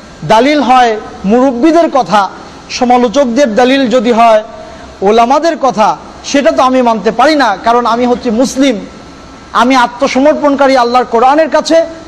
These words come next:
এবং কোরআনের ব্যাখ্যা রাসূলের হাদিসের কাছে। এর বাহিরে আমি যেতে পারবো না, আমি বাউন্ডারি ক্রস করতে পারবো না। কারণ আমি যদি এখন দুনিয়া থেকে চলে যাই,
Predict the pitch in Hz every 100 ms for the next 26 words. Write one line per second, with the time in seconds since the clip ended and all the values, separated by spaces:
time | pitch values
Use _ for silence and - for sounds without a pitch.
0 | - - 269 294 226 262 254 254 240 208
1 | 175 226 214 202 214 202 175 185 226 -
2 | 208 185 - 151 - - - 240 277 262
3 | 262 254 214 262 262 220 202 196 185 185
4 | 226 220 220 220 226 214 208 - 196 175
5 | 165 151 147 135 - - - - - -
6 | - - - - 247 240 294 302 311 302
7 | 311 311 302 320 320 262 330 339 370